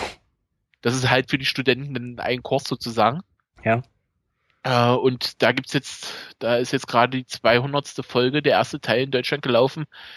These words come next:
Speaker 1: müsste noch ein paar Wiederholungen kommen und nächsten Freitag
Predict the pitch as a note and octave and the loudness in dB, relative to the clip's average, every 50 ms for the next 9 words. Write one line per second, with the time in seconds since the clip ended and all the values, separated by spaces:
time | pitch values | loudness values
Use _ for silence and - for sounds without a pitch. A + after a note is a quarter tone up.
0 | - _ _ - C3 C3+ - - - C3 - _ _ _ _ _ _ B2+ C3 A#2+ | -20 _ _ -4 -4 -4 -2 -4 -8 -8 -10 _ _ _ _ _ _ -4 -4 -2
1 | C#3 C3+ - - B2+ A#2+ C3+ C3+ C#3 B2 B2 C3 C3 C#3 C#3+ C#3+ - - C3+ B2 | -2 -6 -4 0 0 0 2 2 0 2 2 0 0 0 -2 -4 0 0 0 0
2 | C3+ C#3 C3+ B2 A#2 A#2+ B2 B2+ - - C#3 B2 - - G2+ G#2 A#2+ - - C3+ | 0 -8 -10 -8 -2 -2 -2 -2 -2 -8 -12 -12 -6 -2 0 0 0 2 4 2
3 | B2 B2+ - - | 2 2 0 -10